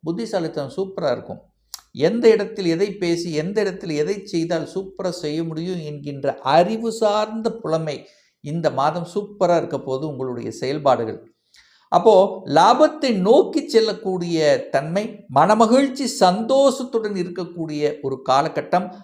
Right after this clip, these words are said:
அதற்கு தேவையான என்ன செய்யணுமோ அதையெல்லாம் செய்யக்கூடிய ஒரு நல்ல காலகட்டமாக அமையும். அரசு, அரசு சார்ந்த விஷயத்தில்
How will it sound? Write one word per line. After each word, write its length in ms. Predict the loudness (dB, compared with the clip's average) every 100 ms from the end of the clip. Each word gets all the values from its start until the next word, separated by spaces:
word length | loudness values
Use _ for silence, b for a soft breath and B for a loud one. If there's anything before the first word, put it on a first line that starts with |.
| _
அதற்கு 600 | 2 6 6 6 0 2
தேவையான 840 | 4 4 2 2 2 0 -2 -6
என்ன 540 | -2 -2 -2 -4 -4 -6 -6
செய்யணுமோ 560 | -6 -4 -4 -4 -4
அதையெல்லாம் 500 | -2 -2 -2 -2 -2
செய்யக்கூடிய 800 | -4 -6 -8 -8 -12 -8 -6 -4
ஒரு 300 | -6 -6 -6
நல்ல 600 | -6 -6 2 4 4 0 b b b _ 4
காலகட்டமாக 600 | 4 2 -4 -4 -4 -4
அமையும். 540 | -6 -6 -6 -6 -8 b b _
அரசு, 840 | -2 2 2 0 -2 0 0 -4 -8
அரசு 580 | 0 2 2 -2 -4 -4
சார்ந்த 560 | 0 4 4 2 -4
விஷயத்தில் 800 | -6 -8 -6 -6 -6 -10 -12 -16